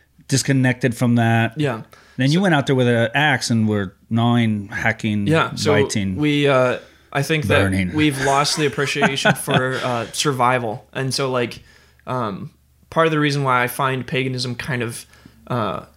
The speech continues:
Speaker 2: interesting, or at least
Speaker 1: Okay, okay,
Speaker 2: Odinist
Speaker 1: okay. You gotta
Speaker 2: paganism.
Speaker 1: define that term again. I mean, what do you, when you say paganism, what do you, I mean, I have
Speaker 2: Like
Speaker 1: ideas that pop into my head, but tell me what you mean.
Speaker 2: Like, like Odinist sort of paganism,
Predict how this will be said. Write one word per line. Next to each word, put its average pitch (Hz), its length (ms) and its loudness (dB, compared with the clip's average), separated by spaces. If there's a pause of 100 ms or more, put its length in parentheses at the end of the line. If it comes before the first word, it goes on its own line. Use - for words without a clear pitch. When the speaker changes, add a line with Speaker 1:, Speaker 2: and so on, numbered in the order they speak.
(200)
Speaker 2:
interesting, 143 580 4
or 131 60 -4
at 135 60 -4
least 120 180 0
Speaker 1:
Okay, 113 80 2
okay, 110 220 2
Speaker 2:
Odinist 95 160 2
Speaker 1:
okay. 95 140 0
You 90 60 0
gotta 107 140 4
Speaker 2:
paganism. 107 140 2
Speaker 1:
define 110 220 2
that 110 140 2
term 107 160 0
again. 98 400 -2 (240)
I 107 60 -6
mean, 107 220 0
what 117 80 4
do 120 80 4
you, - 240 -8
when 117 180 0
you 131 100 4
say 135 220 2
paganism, 107 760 0 (240)
what 107 160 -2
do 107 60 0
you, 104 160 0
I 113 60 -4
mean, 113 160 2
I 123 80 2
have 139 80 2
Speaker 2:
Like 143 80 4
Speaker 1:
ideas 135 300 2
that 117 80 2
pop 117 200 0
into 110 120 0
my 104 120 0
head, 104 280 2
but 95 120 -4
tell 120 140 0
me 123 80 4
what 120 200 2
you 117 60 2
mean. 104 320 0 (160)
Speaker 2:
Like, 147 380 0 (200)
like 139 280 0
Odinist 139 540 2
sort 139 220 0
of 123 120 -6
paganism, 127 640 -6